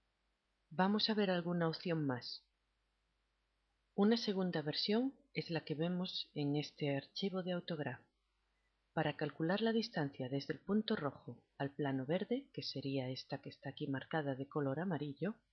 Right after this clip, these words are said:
construimos un paralelepípedo con los dos vectores del plano y el vector que une un punto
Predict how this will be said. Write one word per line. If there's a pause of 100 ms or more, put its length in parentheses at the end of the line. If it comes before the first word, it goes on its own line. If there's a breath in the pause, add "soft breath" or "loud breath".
(420)
construimos (120)
un
paralelepípedo (840)
con (100)
los
dos
vectores
del
plano (920)
y
el
vector
que
une (220)
un
punto